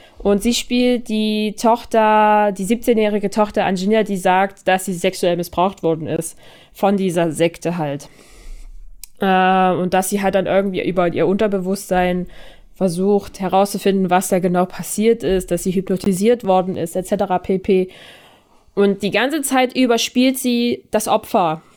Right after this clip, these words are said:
Und erst so in den letzten zwanzig Minuten dieses Films kippt die komplette Rolle und wird halt zu dem Bösen innerhalb dieser, dieses Films. Und das ist so krass gut gemacht von ihr.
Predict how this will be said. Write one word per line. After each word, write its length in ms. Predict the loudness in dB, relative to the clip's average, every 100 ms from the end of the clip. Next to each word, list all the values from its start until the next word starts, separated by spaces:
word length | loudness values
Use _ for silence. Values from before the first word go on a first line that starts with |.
| _ _ _ -2
Und 180 | 0 0
erst 260 | -2 0
so 100 | -2
in 200 | 0 0
den 200 | 0 0
letzten 500 | 2 2 0 -4 -6
zwanzig 440 | -2 0 -2 -2 -2
Minuten 340 | 2 2 0
dieses 360 | -2 -2 -4 -2
Films 380 | 2 2 2 -2
kippt 260 | -2 -2 -2
die 60 |
komplette 400 | 0 2 2 2
Rolle 280 | 2 2 2
und 180 | 0 0
wird 160 | -2 0
halt 140 | -2
zu 80 | 0
dem 220 | -2 -2
Bösen 520 | 2 4 4 4 -2 -2
innerhalb 500 | 2 2 4 2 0
dieser, 240 | -2 -2
dieses 420 | -2 -6 -4 -4
Films. 300 | -2 0 0 -2
Und 100 | -2
das 140 | -2
ist 140 | -2 0
so 120 | -2
krass 340 | 0 -2 -2 0
gut 240 | 2 2
gemacht 340 | 0 0 0
von 140 | -4 -2
ihr. 300 | 0 -2